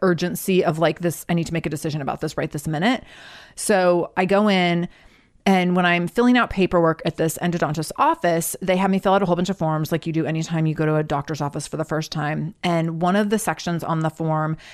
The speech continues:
had all this money, all this financial information on it, like, and costs of all these different procedures that were ranging from, like, two to four thousand dollars.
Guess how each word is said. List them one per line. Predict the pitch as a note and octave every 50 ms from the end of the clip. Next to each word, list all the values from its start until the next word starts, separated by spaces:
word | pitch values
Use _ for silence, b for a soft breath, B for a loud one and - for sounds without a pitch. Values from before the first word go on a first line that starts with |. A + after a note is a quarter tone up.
| B B
had | - F#3 G3
all | - E3
this | E3 E3+ D#3
money, | E3+ E3+ E3+ E3+ E3 E3 D#3+ D#3+ D#3+ D#3 - _ -
all | - F#3+
this | F#3 F3
financial | - F#3 E3+ D#3+ D#3 D3+ - D#3+
information | D3+ D3+ D3 D3 D#3 C3 - - -
on | C#3+ D3
it, | - -
like, | - E3 D#3+ - _ _ - - -
and | - F#3 F3
costs | - - - G3 F3 F#3+ - - -
of | - D#3
all | E3 F3+ E3+
these | F3 E3+ -
different | E3 E3+ D#3+
procedures | - F#3 - - A3 A3+ F3+ E3 D#3+ E3 -
that | F3+ F3
were | F#3 F#3
ranging | F3+ F#3+ F#3+ F#3+ F3+ F#3+ G3
from, | F3 F3+
like, | F3+ E3 D#3
two | - - B3
to | A3+ A3+
four | - F#3 E3+
thousand | E3 E3+ D3+ D3+ D#3 D3+
dollars. | C#3+ A2 E2 - - - -